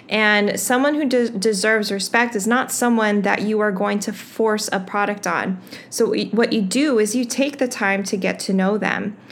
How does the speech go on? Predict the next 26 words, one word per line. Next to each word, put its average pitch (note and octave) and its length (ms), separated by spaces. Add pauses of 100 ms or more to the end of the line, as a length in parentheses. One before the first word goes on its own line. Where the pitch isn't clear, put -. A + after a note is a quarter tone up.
(120)
You G#3 120
t-, G3+ 160
you A3 160
take C4+ 320
the C4+ 60
time A3+ 280
to - 160
understand F#3 880
what G3 240
are A3 200
their A#3 220
needs G#3+ 720 (880)
and G#3 120
how A3+ 280
can B3+ 280
your G#3+ 420
products A3 720 (240)
suit - 560 (100)
their G3 300
needs? G3 600 (260)
How A3+ 240
can A#3+ 280
your A3 200
products G#3+ 540
help A3+ 420
alleviate G#3+ 880